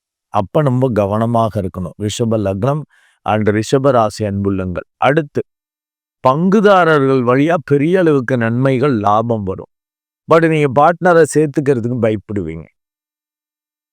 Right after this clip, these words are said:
நான், அவன் யாராவதுன்னா, நம்ம, நம்மளை விட அவன் பெரிய ஆள் ஆயிட்டான்னா, நம்மள்ட்ட தொழிலை கத்துக்கிட்டு போய் பெரிய இது பண்ணிட்டான்னா,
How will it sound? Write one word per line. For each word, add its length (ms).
நான், 280
அவன் 300
யாராவதுன்னா, 680
நம்ம, 200
நம்மளை 300
விட 180
அவன் 200
பெரிய 220
ஆள் 120
ஆயிட்டான்னா, 420
நம்மள்ட்ட 440
தொழிலை 360
கத்துக்கிட்டு 420
போய் 160
பெரிய 320
இது 160
பண்ணிட்டான்னா, 640